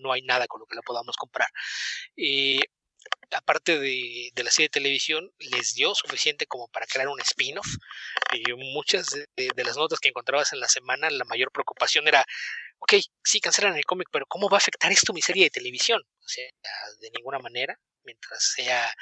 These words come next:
sea una serie que tenga buenos ratings y la ganancia siga siendo superior al presupuesto de producción, la serie va a seguir. Eh, no, no creo que haya ni, ningún problema con eso, ni, ni con el spin-off. Eh, y, y aquí vuelvo a algo que,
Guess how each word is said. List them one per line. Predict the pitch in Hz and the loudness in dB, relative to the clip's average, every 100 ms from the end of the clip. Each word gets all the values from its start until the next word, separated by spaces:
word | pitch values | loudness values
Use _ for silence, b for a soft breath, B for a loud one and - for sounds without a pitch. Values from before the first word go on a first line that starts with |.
| B B - | B B -6
sea | 143 | -4
una | 135 | -2
serie | 139 127 | 0 -2
que | - | -2
tenga | 127 123 | -4 -6
buenos | 131 123 | -4 0
ratings | 143 135 127 117 - - | 0 0 -4 -10 -4 -4
y | 113 - - | -4 -14 -8
la | 113 | -4
ganancia | 113 127 127 120 | -2 -2 -2 -2
siga | 131 120 | -2 -2
siendo | 135 123 | -4 -6
superior | - - - 123 123 | -14 -14 -8 -4 -4
al | |
presupuesto | - - 127 - 127 131 | -6 -8 -8 -6 -4 -4
de | 120 | -6
producción, | 147 165 254 233 B B - | -4 -2 -2 -2 B B -4
la | - | 0
serie | - 131 113 | 0 0 -2
va | 117 | 0
a | |
seguir. | - 139 226 - B B B B - | 0 0 -6 -8 B B B B -12
Eh, | 120 113 110 110 113 | -12 -10 -12 -16 -12
no, | 117 113 117 | -12 -12 -16
no | 120 | -12
creo | 120 117 | -10 -2
que | 123 | 0
haya | 113 | 0
ni, | 110 - _ | -4 -14 _
ningún | 123 127 | -16 -12
problema | - 127 127 | -4 -4 -4
con | - 139 | -6 -2
eso, | 170 247 | -2 -2
ni, | 196 - - | -8 -16 -20
ni | - | -20
con | - - | -20 -14
el | 120 | -8
spin-off. | - 170 208 254 B B B B B B B B _ - | -6 -4 -6 -8 B B B B B B B B _ -6
Eh, | - 139 147 - - | 0 2 0 -6 -12
y, | 151 - _ | -12 -12 _
y | 143 | -8
aquí | - 180 185 _ _ | 2 2 2 _ _
vuelvo | - 165 160 | -6 -2 0
a | |
algo | 160 147 | 0 -2
que, | - | -6